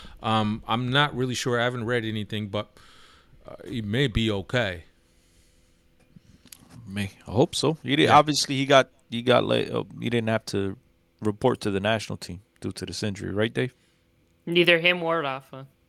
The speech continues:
Speaker 3: both of them.
Speaker 1: Yeah. Um,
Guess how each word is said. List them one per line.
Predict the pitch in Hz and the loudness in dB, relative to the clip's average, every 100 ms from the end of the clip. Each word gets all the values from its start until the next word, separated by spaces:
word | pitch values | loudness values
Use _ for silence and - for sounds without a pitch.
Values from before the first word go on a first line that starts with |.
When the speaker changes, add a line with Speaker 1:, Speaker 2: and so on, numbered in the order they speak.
| _ _ _ _ _ | _ _ _ _ _
Speaker 3:
both | 147 143 147 | -12 -12 -12
of | 135 | -14
them. | 127 135 _ _ _ _ _ _ _ _ _ _ _ _ 117 | -16 -18 _ _ _ _ _ _ _ _ _ _ _ _ -4
Speaker 1:
Yeah. | 123 113 - _ - - - - _ - | -2 -2 -6 _ -20 -20 -20 -20 _ 4
Um, | 151 147 143 135 131 | 6 8 6 2 -4